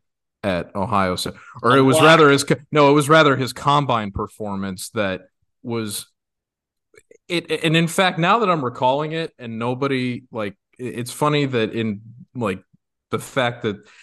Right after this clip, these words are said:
Speaker 1: all of everything that's unfolded with Stroud in the last week in terms of his stock falling, that no one has actually looked back at the combine performance that kind of elevated him to number
Speaker 2: Right,
Speaker 1: one
Speaker 2: to even have
Speaker 1: overall
Speaker 2: that
Speaker 1: in the first
Speaker 2: conversation in the
Speaker 1: place.
Speaker 2: first place, right?
Speaker 1: Right. The stuff that the guy actually did in the drills merited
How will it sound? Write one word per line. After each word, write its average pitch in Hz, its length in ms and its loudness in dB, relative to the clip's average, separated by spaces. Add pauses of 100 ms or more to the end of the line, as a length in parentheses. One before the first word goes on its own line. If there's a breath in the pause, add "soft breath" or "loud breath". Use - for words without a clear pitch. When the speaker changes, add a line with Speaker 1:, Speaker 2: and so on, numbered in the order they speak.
(260 loud breath)
Speaker 1:
all 175 260 4
of 175 140 2
everything 160 520 0
that's 135 160 -6
unfolded 117 580 -4
with 101 160 -10
Stroud 104 380 -2
in 104 100 -6
the 104 60 -6
last 98 360 -6
week 98 260 -8
in 95 80 -10
terms 101 240 -6
of 101 80 -14
his 98 180 -8
stock 104 360 -2
falling, 117 420 -4
that 104 140 -8
no 107 100 -6
one 117 140 -6
has 107 100 -10
actually 104 400 -10
looked 104 240 -10
back 104 260 -6
at - 60 -14
the - 80 -14
combine 107 540 -6
performance 110 560 -6
that 92 100 -12
kind 107 220 -4
of - 80 -10
elevated 104 600 -2
him 107 380 -4 (220)
to 95 400 -4 (360)
number 107 260 -2
Speaker 2:
Right, 107 100 2
Speaker 1:
one 107 140 2
Speaker 2:
to 151 40 6
even 147 140 0
have 123 160 2
Speaker 1:
overall 117 60 2
Speaker 2:
that 113 80 2
Speaker 1:
in 110 40 -2
the 120 60 -4
first 131 320 -2
Speaker 2:
conversation 131 120 -2
in 151 140 -2
the - 40 -4
Speaker 1:
place. 104 100 -6
Speaker 2:
first 113 240 -10
place, 123 280 -4
right? 117 220 -4
Speaker 1:
Right. 160 300 0 (160)
The 139 180 -6
stuff 185 400 -4
that 165 160 -8
the 151 80 -8
guy 143 300 -2
actually 143 400 -6
did 131 280 -4
in 127 140 -6
the 113 80 -8
drills 110 720 -6
merited 123 720 -4